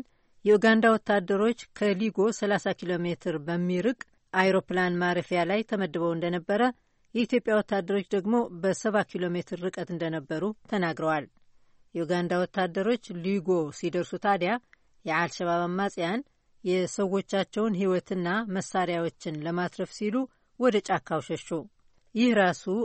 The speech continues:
አሚሶም የሚገጥመው ሌላ ችግርን ያመለክታል። አልሸባብን ገጠር ድረስ ተከታትለው ሊያሳድዱ የሚችሉበት ሁኔታ አለመኖሩ ነው።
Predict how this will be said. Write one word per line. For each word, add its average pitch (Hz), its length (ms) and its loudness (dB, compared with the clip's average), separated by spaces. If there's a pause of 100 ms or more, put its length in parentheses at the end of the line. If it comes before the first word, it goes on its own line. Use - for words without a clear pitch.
አሚሶም 190 600 0
የሚገጥመው 185 680 0
ሌላ 190 260 2
ችግርን 175 420 -4
ያመለክታል። 160 640 -4 (540)
አልሸባብን 175 800 0
ገጠር 185 440 -2
ድረስ 165 300 -6
ተከታትለው 190 640 -2 (480)
ሊያሳድዱ 185 680 0
የሚችሉበት 170 680 -4
ሁኔታ 165 320 -6 (280)
አለመኖሩ 160 540 -2
ነው። 147 180 -8